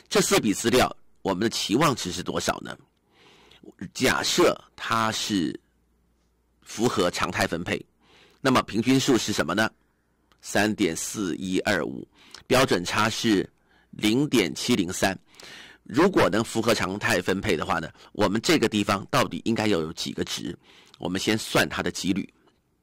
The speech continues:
来，我们算一下，这里是从一点四五到二点九五之间的这个数字，x 是一点四五到二点九五，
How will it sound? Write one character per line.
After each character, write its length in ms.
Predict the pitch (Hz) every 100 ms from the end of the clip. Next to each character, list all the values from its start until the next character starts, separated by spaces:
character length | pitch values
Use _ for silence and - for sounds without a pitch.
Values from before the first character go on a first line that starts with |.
| _ _ _ -
来， 140 | - -
我 140 | -
们 100 | -
算 180 | - 95
一 40 | 80
下， 200 | - - - - - -
这 140 | 202
里 140 | 151
是 120 | 107 127
从 220 | 117 104
一 120 | 139 160
点 200 | 87 76
四 320 | - 131 107
五 200 | 57 -
到 360 | 110 95 73 - _ -
二 220 | 156 120
点 220 | 101 78
九 220 | 80 87
五 140 | 104 -
之 160 | -
间 320 | 98 104 104 101
的 120 | 69 -
这 240 | - 110
个 180 | - 85
数 200 | - 107
字， 300 | - 95 - _ _ _ _ - - - - - -
x 320 | 180 - 123
是 100 | -
一 120 | 147
点 180 | 135 80
四 280 | - 131 123
五 160 | 67
到 200 | - 101 -
二 100 | 113
点 180 | 90 78
九 200 | 85 98
五， 200 | 92